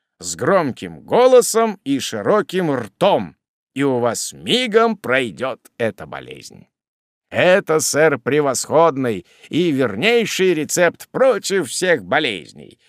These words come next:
которые происходят от веселой жизни. Я употребляю его чуть не каждый день, когда возвращаюсь из трактира". Сообщив этот драгоценный секрет, мистер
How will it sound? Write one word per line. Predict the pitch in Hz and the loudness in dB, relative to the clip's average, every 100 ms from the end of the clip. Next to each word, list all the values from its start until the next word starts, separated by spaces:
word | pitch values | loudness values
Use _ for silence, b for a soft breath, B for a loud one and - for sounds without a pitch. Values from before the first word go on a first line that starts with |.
| b b | b b
которые | - 147 143 127 113 | -4 -2 0 0 -2
происходят | 113 107 - 165 151 - B B | -4 -8 -2 -2 -2 -4 B B
от | 123 - | -6 -6
веселой | 104 - 127 110 104 | -10 -4 -2 -2 -8
жизни. | 80 65 - _ _ _ _ _ _ _ | -14 -20 -20 _ _ _ _ _ _ _
Я | - - 254 180 - _ _ _ _ | -8 0 2 0 -6 _ _ _ _
употребляю | - 156 165 - 131 107 226 214 185 | -6 -2 -2 -2 -4 0 0 2 2
его | 170 160 | 2 0
чуть | 135 - 214 _ | 0 -6 -8 _
не | 117 - | -10 -8
каждый | - 277 262 233 254 | -2 -2 -2 -6 -6
день, | 131 71 - _ _ | -6 -8 -14 _ _
когда | - 139 143 123 | -4 -2 -2 -2
возвращаюсь | 113 123 120 - 95 85 104 | -4 -6 -8 -8 -10 -10 -12
из | 101 | -12
трактира". | - 143 - - - - _ _ _ _ _ _ _ _ _ _ _ | -10 -10 -10 -20 -20 -20 _ _ _ _ _ _ _ _ _ _ _
Сообщив | - 123 123 - 185 147 - _ _ _ | -6 -2 -2 -2 -8 -8 -14 _ _ _
этот | 165 - 110 | -6 -6 -8
драгоценный | 113 135 147 147 127 110 104 | -4 -2 -2 -2 -2 -2 -4
секрет, | 95 107 - 156 - _ _ _ _ _ | -6 -8 -6 -6 -8 _ _ _ _ _
мистер | 110 147 143 - 104 | -4 -4 -2 -6 -10